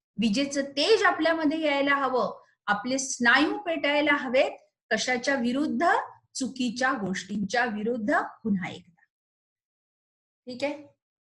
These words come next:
समजलं? पुढचं, पुढचं कडवं. पुन्हा एकदा घालीत पिंगा, पावसाच्या सरी व्हाव्यात बेभान. जब तूफान आता है तो सब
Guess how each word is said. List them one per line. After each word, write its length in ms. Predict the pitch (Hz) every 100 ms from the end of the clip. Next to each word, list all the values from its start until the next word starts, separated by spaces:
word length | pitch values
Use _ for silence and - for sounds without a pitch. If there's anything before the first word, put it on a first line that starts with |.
| -
समजलं? 520 | 226 233 240 247 285 - - _ _ _ _ _ _ 214
पुढचं, 300 | 190 - - - _ _ _ -
पुढचं 260 | 262 285 214
कडवं. 320 | 156 - - - _ _ _ _
पुन्हा 340 | 277 285 359 392
एकदा 400 | 403 277 320 392
घालीत 480 | 294 240 247 339 - 349
पिंगा, 640 | 311 294 330 233 - - - _ _ -
पावसाच्या 680 | 233 240 - 311 311 339
सरी 340 | 359 254 247 302
व्हाव्यात 480 | - 185 202 214 202
बेभान. 640 | 180 165 165 170 190 190 - _ _ _ _ -
जब 120 | 269
तूफान 540 | 285 294 269 - 359 381
आता 280 | 339 311 349
है 240 | 349 392 381
तो 80 | 370
सब 200 | 403